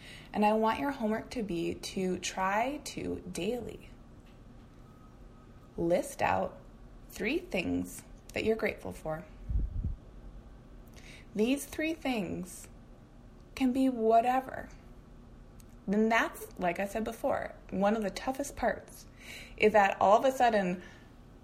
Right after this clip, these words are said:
you know, the blinders are off. We're like, "Oh my gosh, what am, what am I grateful for?" Well, that practice in and of itself is really telling. So know that if you've never engaged in a gratitude practice, it might feel uncomfortable,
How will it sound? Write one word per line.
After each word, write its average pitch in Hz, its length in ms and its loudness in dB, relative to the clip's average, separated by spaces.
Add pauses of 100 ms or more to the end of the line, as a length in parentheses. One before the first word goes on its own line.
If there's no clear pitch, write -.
(300)
you 226 140 2
know, 190 120 6
the 196 140 6
blinders 254 560 6
are 190 120 6
off. 214 400 2
We're - 60 4
like, 233 180 8
"Oh 320 140 10
my 320 120 4
gosh, 311 580 6
what 240 200 8
am, 339 220 6
what 339 180 8
am 359 160 -4
I 453 100 -2
grateful 185 420 2
for?" - 480 -4
Well, 226 140 -2
that 262 280 -2
practice 254 520 0
in 233 140 -2
and 240 140 0
of 220 100 0
itself 254 580 2
is 220 160 0
really 190 240 0
telling. 285 480 -6 (1080)
So 294 200 2
know 285 300 4
that 226 140 0
if 220 140 0
you've 311 160 0
never 262 240 2
engaged 233 480 2
in 226 80 0
a 202 60 2
gratitude 214 500 0
practice, 277 500 0
it 320 160 0
might 233 240 2
feel 269 180 -2
uncomfortable, 214 840 0